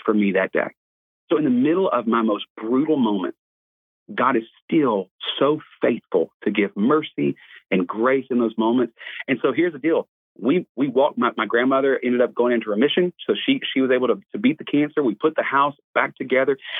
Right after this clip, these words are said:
My brother got to ring the bell because he was a cancer survivor just a, within the next four months after all that. And it was so, so hard.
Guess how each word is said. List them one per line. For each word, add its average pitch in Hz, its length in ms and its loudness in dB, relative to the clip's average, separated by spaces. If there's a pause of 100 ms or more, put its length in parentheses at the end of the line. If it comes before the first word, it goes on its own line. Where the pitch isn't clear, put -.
(140)
My 127 80 0
brother 131 220 2
got 151 120 -2
to 131 80 -4
ring 135 180 2
the 139 60 0
bell 120 300 2
because 120 260 -2
he 117 60 2
was 104 100 0
a 95 60 -2
cancer 127 440 -2
survivor 117 560 2 (120)
just 110 120 -2
a, 110 360 0
within 120 280 0
the 117 60 2
next 123 240 0 (320)
four 139 140 0
months 131 200 0
after 117 300 0
all 95 140 0
that. 87 220 0 (260)
And 135 80 4
it 151 60 2
was - 100 -2 (160)
so, 143 200 0
so 131 140 0
hard. 151 300 0